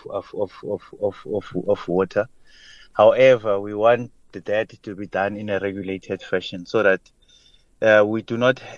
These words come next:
find ourselves one day having disasters like sinkholes, because, uh, in one of the clauses in, in our regulations is that we will not, um,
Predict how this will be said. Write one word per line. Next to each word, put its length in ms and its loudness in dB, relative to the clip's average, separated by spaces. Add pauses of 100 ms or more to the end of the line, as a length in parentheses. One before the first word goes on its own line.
find 300 4
ourselves 720 0
one 380 -2
day 340 -6 (680)
having 500 0
disasters 840 0
like 240 0
sinkholes, 760 -8
because, 380 0 (880)
uh, 280 8
in 200 0
one 220 4
of 140 0
the 100 -4
clauses 760 0
in, 220 -12
in 140 -8
our 220 -2
regulations 840 -10
is 120 -14
that 260 0
we 160 -8
will 200 -4
not, 480 2 (580)
um, 520 2